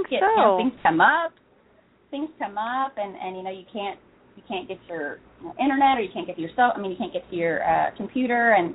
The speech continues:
Speaker 2: so I think I'm just gonna, I'm just gonna get everybody to give me their phone number, and then I'll just plug 'em into my phone, and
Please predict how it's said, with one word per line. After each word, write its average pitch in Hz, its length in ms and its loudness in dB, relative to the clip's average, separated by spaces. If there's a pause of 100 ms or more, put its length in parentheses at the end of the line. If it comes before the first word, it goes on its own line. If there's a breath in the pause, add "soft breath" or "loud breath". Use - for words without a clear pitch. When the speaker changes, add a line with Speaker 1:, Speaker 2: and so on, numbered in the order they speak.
(100)
Speaker 2:
so 196 260 8
I 190 80 -2
think 202 240 -6 (400)
I'm 214 80 -2
just 190 160 -8
gonna, 170 240 2 (1000)
I'm 381 100 6
just - 160 0
gonna 208 160 2
get 196 220 0
everybody 240 260 2
to 226 80 -6
give 240 140 -2
me 226 100 -2
their 220 180 2
phone 240 140 6
number, 208 160 4
and 196 100 4
then 202 60 2
I'll 196 160 6
just - 80 -14 (140)
plug 254 180 4
'em 349 120 2
into 330 200 0
my 330 240 0
phone, 254 400 4
and 226 140 -4